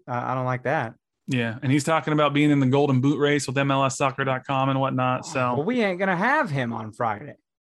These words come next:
Speaker 2: Oh, that's right, 'cause he's with Hungary.
Speaker 1: Yeah.
Speaker 2: He is with Hungary. Gadi Kinda is with Israel.
Speaker 1: See,
Speaker 2: So
Speaker 1: this is gonna be a weird game. Does this change your mind?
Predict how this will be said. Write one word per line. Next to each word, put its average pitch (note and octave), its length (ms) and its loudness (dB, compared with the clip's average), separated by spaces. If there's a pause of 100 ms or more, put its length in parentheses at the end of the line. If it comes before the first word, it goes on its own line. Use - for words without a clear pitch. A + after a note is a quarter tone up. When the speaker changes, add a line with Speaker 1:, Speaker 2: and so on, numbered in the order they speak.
(440)
Speaker 2:
Oh, D3 120 0
that's E3 180 0
right, A3 220 2
'cause F3+ 120 -2
he's F3+ 140 0
with F3+ 120 -2
Hungary. G#3+ 640 0 (140)
Speaker 1:
Yeah. G3+ 380 0 (680)
Speaker 2:
He G3+ 400 2
is E3+ 140 0
with F3+ 140 0
Hungary. C#3 560 2
Gadi D#3 200 0
Kinda F#3+ 460 0
is C#3+ 140 -2
with C#3 160 -2
Israel. B2+ 520 -2 (760)
Speaker 1:
See, F#3 140 0
Speaker 2:
So B2 580 2
Speaker 1:
this D4 320 -4
is G3+ 160 -10
gonna F#3+ 180 2
be F3 80 0
a E3 60 0
weird D#3+ 300 0
game. F3 240 -4
Does C3+ 80 -4
this G3+ 180 -8
change E3+ 500 -6
your E3 160 -2
mind? F3 460 -4